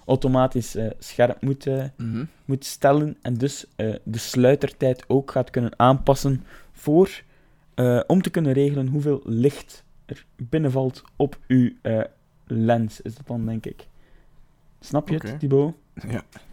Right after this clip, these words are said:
Speaker 2: Ik denk dat de luisteraars
Speaker 1: Het,
Speaker 2: zich een
Speaker 1: het,
Speaker 2: beetje
Speaker 1: het
Speaker 2: gaan
Speaker 1: is
Speaker 2: voelen zoals jij die patser kijkt.
Speaker 1: Het is, het is een flashback naar,
Speaker 2: Achteraf
Speaker 1: eh,
Speaker 2: een, een dipje,
Speaker 1: au-,
Speaker 2: denk ik.
Speaker 1: audio
Speaker 2: Ja.
Speaker 1: en video.
Speaker 2: Zeker.
Speaker 1: Eh, dus een sluitertijd, diafragma's.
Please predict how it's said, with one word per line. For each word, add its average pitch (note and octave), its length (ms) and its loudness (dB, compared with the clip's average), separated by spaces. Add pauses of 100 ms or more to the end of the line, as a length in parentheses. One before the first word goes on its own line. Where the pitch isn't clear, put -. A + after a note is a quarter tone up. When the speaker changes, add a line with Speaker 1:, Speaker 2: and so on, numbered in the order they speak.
(160)
Speaker 2:
Ik - 80 -20
denk G2+ 120 -8
dat F#2+ 100 -10
de - 60 -8
luisteraars A2 100 -4
Speaker 1:
Het, A2 100 -2
Speaker 2:
zich - 20 -4
een A#2 80 -2
Speaker 1:
het, A2 200 -2
Speaker 2:
beetje A2 60 -4
Speaker 1:
het G#2 100 -6
Speaker 2:
gaan A#2+ 120 -2
Speaker 1:
is F#2+ 80 -6
Speaker 2:
voelen A2+ 200 -4
zoals G#2 420 -6
jij G2 140 -6
die G2+ 140 -6 (160)
patser - 300 -8
kijkt. F#2 340 -12 (480)
Speaker 1:
Het - 100 -8
is, B2 140 -2
het - 140 -14
is C3 100 0
een C3 60 -2
flashback C#3+ 600 0 (360)
naar, C3 240 -4
Speaker 2:
Achteraf A#2+ 240 -2
Speaker 1:
eh, G#2 60 -4
Speaker 2:
een, A#2+ 100 -6 (100)
een D3+ 100 -8
dipje, G2+ 300 -8
Speaker 1:
au-, C3 220 0
Speaker 2:
denk F#2 160 -16
ik. - 60 -20
Speaker 1:
audio B2+ 200 0
Speaker 2:
Ja. A2+ 80 2
Speaker 1:
en A#2 100 -4
video. A#2 460 -6 (920)
Speaker 2:
Zeker. A2 380 -6
Speaker 1:
Eh, B2 60 -14 (800)
dus A#2+ 300 -12
een A#2+ 240 -6
sluitertijd, C3 800 -8
diafragma's. C3 960 -2